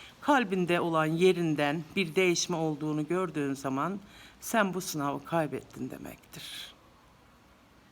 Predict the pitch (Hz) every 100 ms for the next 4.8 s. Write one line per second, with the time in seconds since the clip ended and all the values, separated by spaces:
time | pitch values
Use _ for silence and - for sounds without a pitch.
0 | - 320 277 220 185 170 143 - - 151
1 | 104 - - - 247 262 - - - -
2 | - - - - - - - 359 285 240
3 | 214 247 247 202 175 175 - 175 - 151
4 | 135 - 135 131 180 - - -